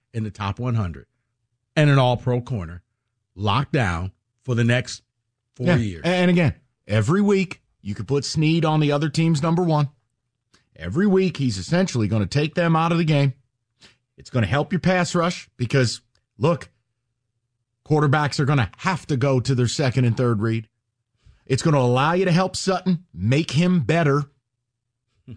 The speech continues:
Speaker 2: And you can still go into this draft and draft another corner, bring an understudy along.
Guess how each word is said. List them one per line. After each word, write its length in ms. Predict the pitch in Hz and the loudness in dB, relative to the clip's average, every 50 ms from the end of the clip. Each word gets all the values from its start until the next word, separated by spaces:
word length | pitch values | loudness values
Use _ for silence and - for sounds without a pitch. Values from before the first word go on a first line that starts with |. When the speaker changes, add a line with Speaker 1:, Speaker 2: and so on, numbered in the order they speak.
| - - 110 - _ _ _ _ _ 147 | -20 -20 -20 -20 _ _ _ _ _ -4
Speaker 2:
And 600 | 156 156 156 151 156 151 151 151 151 147 143 120 | -2 0 0 0 0 0 2 2 2 2 2 2
you 180 | 107 113 139 | 2 0 0
can 160 | 151 - 240 226 | 0 0 -2 -2
still 300 | - - 247 233 233 208 | -2 -2 -2 -2 0 0
go 240 | 185 208 202 196 | 0 0 2 2
into 180 | 190 185 180 175 | 2 2 2 2
this 220 | 175 175 165 131 | 2 0 0 -2
draft 340 | - 160 156 156 151 147 - | -2 0 0 0 0 0 0
and 100 | 151 131 | 0 0
draft 360 | 107 117 131 135 131 - - | 2 0 0 0 0 -2 0
another 240 | 143 131 123 120 123 | 0 0 0 0 -2
corner, 400 | - - 131 127 127 143 151 147 _ _ _ _ _ _ _ _ _ - | -2 0 0 0 0 -2 -4 -6 _ _ _ _ _ _ _ _ _ -4
bring 300 | - 127 139 151 156 156 | 0 2 2 4 4 2
an 60 | 143 | 2
understudy 640 | 143 147 151 143 139 127 - - 165 143 143 143 139 139 | 2 2 2 0 0 -2 -2 -2 -2 -2 0 0 0 0
along. 500 | 131 127 135 135 139 139 147 156 160 | 0 0 0 0 0 0 0 -2 -2